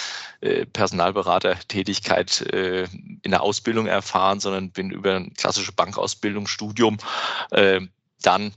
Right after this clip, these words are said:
eher zufällig als Studentenjob neben meinem Trainee-Programm,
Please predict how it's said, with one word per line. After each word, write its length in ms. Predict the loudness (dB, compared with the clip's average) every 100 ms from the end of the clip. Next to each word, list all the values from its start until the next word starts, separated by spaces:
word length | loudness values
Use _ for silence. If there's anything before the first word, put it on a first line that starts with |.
| _
eher 240 | 0 2 0
zufällig 640 | -4 -10 -6 -4 -4 -6
als 120 | -6
Studentenjob 720 | -6 0 2 2 0 -2 -2 0
neben 220 | -2 0
meinem 180 | -2 -2
Trainee-Programm, 800 | -4 -4 -2 -2 2 2 2